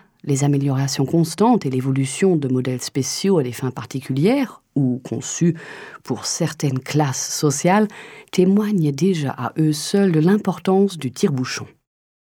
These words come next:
L'art et les arts décoratifs se sont également emparés très tôt de ce nouvel outil et ont réalisé des œuvres de haut rang. L'évolution va ainsi d'instruments les plus simples, dotés de vis sans fin,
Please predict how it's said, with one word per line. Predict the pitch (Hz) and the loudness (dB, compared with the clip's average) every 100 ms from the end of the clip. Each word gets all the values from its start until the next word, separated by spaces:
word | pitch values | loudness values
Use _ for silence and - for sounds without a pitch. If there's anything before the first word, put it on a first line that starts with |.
| _ | _
L'art | 139 156 208 254 | 0 2 2 0
et | 139 | -2
les | 123 127 | -4 -4
arts | 120 | -6
décoratifs | 123 127 135 139 - 220 - | -8 -6 -6 -4 -2 -4 -4
se | - 143 | -8 -4
sont | 143 | -2
également | 135 135 131 170 202 | -2 0 2 2 2
emparés | 131 - 151 131 | 0 -2 -2 -2
très | 127 - - 277 | -6 -8 -4 -4
tôt | - 240 202 | 0 2 2
de | 147 | 2
ce | 135 - 135 | -2 -4 -2
nouvel | 123 127 127 120 | 0 0 -2 -4
outil | 120 - 190 220 _ _ _ _ - | -6 -2 2 2 _ _ _ _ 0
et | 135 | 2
ont | 123 123 - | 2 -2 -4
réalisé | 135 165 135 127 170 | 0 0 0 0 0
des | 127 139 | 0 2
œuvres | 180 135 127 | 0 0 -2
de | 127 180 - | 0 0 2
haut | 156 139 | 2 4
rang. | 107 131 117 - _ _ _ _ _ _ _ _ - | 4 2 2 -2 _ _ _ _ _ _ _ _ 0
L'évolution | 175 214 202 185 - - 139 123 | 2 4 4 2 -4 -2 0 0
va | 127 | -4
ainsi | 131 135 - 156 | -6 -6 -6 -6
d'instruments | 139 139 135 - - 143 147 131 | -2 -2 -2 -6 0 2 2 0
les | 127 | -2
plus | - 151 | -6 -4
simples, | - 175 240 - | 0 0 0 -2
dotés | 127 135 151 139 | -2 -2 0 0
de | 135 | 0
vis | 135 160 156 | -2 -4 -4
sans | - - 180 185 | -8 -4 0 0
fin, | 185 139 151 | 0 -4 -4